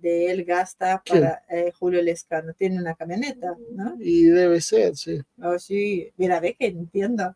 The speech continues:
Speaker 1: Vos dijiste setenta mil, yo digo, "Oh, un auto grande". Ve que no, lo mío no es solo. <laughs>
Speaker 2: Una camioneta no es un auto grande, es una camioneta.
Speaker 1: Bueno, una camioneta, o un vehículo grande, si querés. Más
Speaker 2: El otro día
Speaker 1: propiedad.
Speaker 2: había un tipo que decía que había cargado, llenado el tanque de una ram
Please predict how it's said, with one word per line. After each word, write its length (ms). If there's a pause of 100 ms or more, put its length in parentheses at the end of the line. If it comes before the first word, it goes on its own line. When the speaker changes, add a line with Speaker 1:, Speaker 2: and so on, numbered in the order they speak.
(100)
Speaker 1:
Vos 240
dijiste 420
setenta 420
mil, 140
yo 140
digo, 260
"Oh, 220
un 100
auto 260
grande". 520 (340)
Ve 140
que 160
no, 260
lo 140 (100)
mío 180
no 140
es 200
solo. 460
<laughs> 60
Speaker 2:
Una 240
camioneta 560
no 160
es 140
un 80
auto 240
grande, 300
es 120
una 100
camioneta. 440
Speaker 1:
Bueno, 320
una 180
camioneta, 840
o 220
un 240
vehículo 600
grande, 420
si 160
querés. 340
Más 140
Speaker 2:
El 60
otro 160
día 80
Speaker 1:
propiedad. 160
Speaker 2:
había 120
un 80
tipo 240
que 80
decía 360
que 80
había 360 (240)
cargado, 960
llenado 320
el 80
tanque 240
de 80
una 180
ram 380